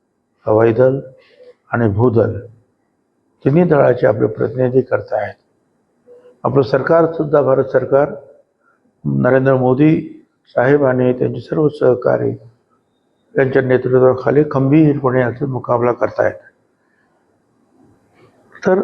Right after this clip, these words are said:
अशा वेळेला जे आहेत, आपण पाहिलं की काल क्रिकेट मॅच होती, आयपीएलची धर्मशाळा, मध्येच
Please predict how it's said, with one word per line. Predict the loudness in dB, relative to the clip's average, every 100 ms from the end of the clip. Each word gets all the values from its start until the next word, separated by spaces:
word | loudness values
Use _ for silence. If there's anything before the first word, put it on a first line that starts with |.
| -2
अशा | -4 0 2
वेळेला | 4 6 4
जे | 4 2
आहेत, | 2 0 -2
आपण | -2 -2
पाहिलं | 2 2 2
की | 0 -4 -4 -20 -20 _ _
काल | -2 -2
क्रिकेट | -2 -2 -2 0
मॅच | 0 2
होती, | 0 2
आयपीएलची | 2 2 2 0 -2
धर्मशाळा, | -2 -2 -2 0 0 0 -4 -18 _ _ _ _ _ _ -20 _ _ _ -20 -4
मध्येच | 0 4 4 2 -6 -14